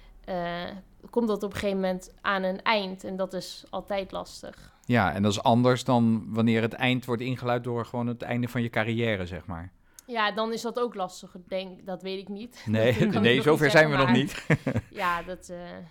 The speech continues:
Speaker 2: Ja. Hé, en ja, dan kan ik me voorstellen dat zo'n gesprek wat je dan moet aangaan met Walter en Claudia, eh, dat, dat, eh, lijkt me een van de moeilijkste gesprekken die je maar, eh, kan voeren.
Speaker 1: Ja, dat is denk ik wel het moeilijkste wat ik heb gedaan in mijn leven.
Speaker 2: <laughs> Ja.
Speaker 1: Ja.
Speaker 2: Hoe erg heb je er tegen opgezien?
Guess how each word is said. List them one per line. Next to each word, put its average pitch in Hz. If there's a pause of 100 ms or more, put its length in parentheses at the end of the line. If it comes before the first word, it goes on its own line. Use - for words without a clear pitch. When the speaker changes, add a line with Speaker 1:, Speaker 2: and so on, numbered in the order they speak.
(420)
Speaker 2:
Ja. 120 (440)
Hé, 147
en 151
ja, 135
dan 127
kan 120
ik 110
me 113
voorstellen 120
dat 110
zo'n 110
gesprek 143
wat -
je 135
dan 95
moet 92
aangaan 90
met 98
Walter 90
en 85
Claudia, 90
eh, - (280)
dat, 117
dat, -
eh, 92
lijkt 90
me 104
een 104
van 120
de 127
moeilijkste 135
gesprekken 131
die 151
je 147
maar, 151
eh, 147 (120)
kan 156
voeren. 214
Speaker 1:
Ja, 180
dat 208
is 226
denk 233
ik 247
wel 226
het 220
moeilijkste 220 (460)
wat 202
ik 196
heb 196 (120)
gedaan 175
in 175
mijn 175
leven. 180
Speaker 2:
<laughs> 165 (460)
Ja. -
Speaker 1:
Ja. 98 (180)
Speaker 2:
Hoe 170
erg 160
heb 151
je 151
er 139
tegen 139
opgezien? 113